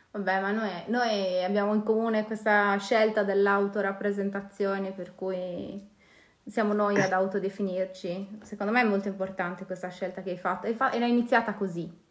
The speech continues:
no? "Apro un account." In realtà quello che stai facendo secondo me è molto importante, anche per...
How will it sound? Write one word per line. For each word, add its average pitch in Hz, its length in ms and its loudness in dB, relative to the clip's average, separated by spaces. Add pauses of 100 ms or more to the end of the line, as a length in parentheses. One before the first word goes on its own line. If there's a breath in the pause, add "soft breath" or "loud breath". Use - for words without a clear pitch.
(280)
no? 190 340 -2
"Apro 196 320 2
un 185 60 -2
account." 170 640 -2
In - 640 -10
realtà 254 600 8
quello 202 200 4
che 202 100 2
stai 202 160 -2
facendo 196 400 -2
secondo 185 300 -8
me 190 80 -4
è 190 40 -4
molto 175 240 -6
importante, 175 520 -6
anche 240 240 2
per... 202 840 4